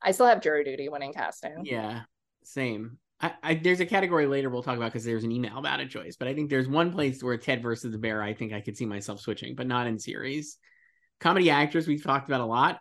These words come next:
Speaker 2: I'm still, like, throwing my hands up in the air about this one, but I have Christina Applegate winning. Sure. I guess I finally switched to her.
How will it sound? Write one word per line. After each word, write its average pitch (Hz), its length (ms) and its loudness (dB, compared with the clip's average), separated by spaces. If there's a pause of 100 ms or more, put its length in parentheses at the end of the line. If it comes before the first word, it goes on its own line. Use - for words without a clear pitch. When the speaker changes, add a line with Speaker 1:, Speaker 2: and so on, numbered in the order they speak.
(120)
Speaker 2:
I'm 131 100 -4
still, 131 280 2
like, 123 300 2 (420)
throwing 127 240 6
my 123 100 4
hands 135 260 2
up 135 120 0
in 131 60 0
the 127 160 0
air 131 80 0
about 139 220 0
this 151 120 -2
one, 160 120 0
but 131 60 2
I 120 40 2
have 120 120 -2
Christina 127 320 -2
Applegate 156 420 2
winning. 196 340 -2 (400)
Sure. 196 480 -2 (340)
I 151 60 2
guess 165 160 6
I 156 80 6
finally 156 300 6
switched 147 280 2
to 117 60 -4
her. - 260 -8